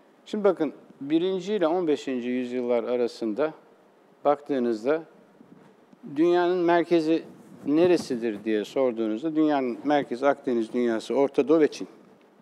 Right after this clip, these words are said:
Dünyanın ana ticaret ekseni neresi, nedir diye sorduğunuzda İpek yolu.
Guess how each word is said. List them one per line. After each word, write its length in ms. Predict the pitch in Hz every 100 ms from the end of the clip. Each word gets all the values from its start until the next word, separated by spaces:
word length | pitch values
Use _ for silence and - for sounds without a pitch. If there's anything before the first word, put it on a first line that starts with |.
| _ _ _ - - - -
Dünyanın 300 | 156 185 220
ana 220 | 185 214
ticaret 400 | 220 202 214 220
ekseni 400 | 185 - 139 120 - - - -
neresi, 420 | 123 113 110 -
nedir 320 | 123 110 110 104
diye 160 | 104
sorduğunuzda 800 | 104 139 143 117 110 110 110 220 226 _ _ _ 160
İpek 280 | 139 113
yolu. 140 | 95